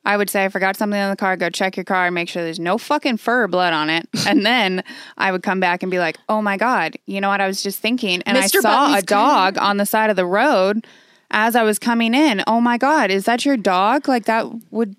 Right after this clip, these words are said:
Speaker 1: that's terrible. Someone must have hit it." I would not tell them that I did it.
Speaker 2: Mister Button's collar, uh, is on your wheel well, sir.
Speaker 1: What's that?
Speaker 2: Boom. It's, like, in your,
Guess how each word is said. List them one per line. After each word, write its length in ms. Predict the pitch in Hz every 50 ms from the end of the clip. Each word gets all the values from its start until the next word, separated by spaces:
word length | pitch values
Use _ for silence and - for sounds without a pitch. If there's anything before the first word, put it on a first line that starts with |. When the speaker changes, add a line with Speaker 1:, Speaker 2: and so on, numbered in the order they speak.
| 254 240 _
Speaker 1:
that's 280 | - 226 247 - - -
terrible. 540 | - 294 294 302 311 302 294 262 262 247
Someone 300 | 240 - 262 254 254 254
must 200 | 247 254 247 -
have 80 | - 247
hit 160 | 233 247 247
it." 220 | 240 226 202 - -
I 100 | - 180
would 140 | 175 170 156
not 380 | 156 156 160 180 180 - -
tell 160 | - - - -
them 180 | - - -
that 120 | - - -
I 100 | - -
did 180 | - - -
it. 120 | - - - _ _ - - _ _
Speaker 2:
Mister 320 | 214 196 190 - - 190 180
Button's 300 | - 175 175 180 170 -
collar, 440 | - 180 170 175 180 165 160 165 - - - _
uh, 240 | - 85 85 - 170 -
is 340 | - 165 160 156 - - - _ _ _ _ _ _
on 140 | - 175 170
your 140 | 156 160 156
wheel 260 | 151 - 160 190 226
well, 220 | 180 160 160 175 -
sir. 380 | - - 170 165 170 208 214 - _ _ _ _ _ _ _ _
Speaker 1:
What's 160 | - 196 190 -
that? 140 | 175 156
Speaker 2:
Boom. 400 | 165 175 160 - - 202 202 226 _ _ _ _ _ _ _ _ _ _ _ _ -
It's, 100 | - -
like, 240 | 180 175 - - -
in 140 | - 180 170
your, 180 | 170 170 180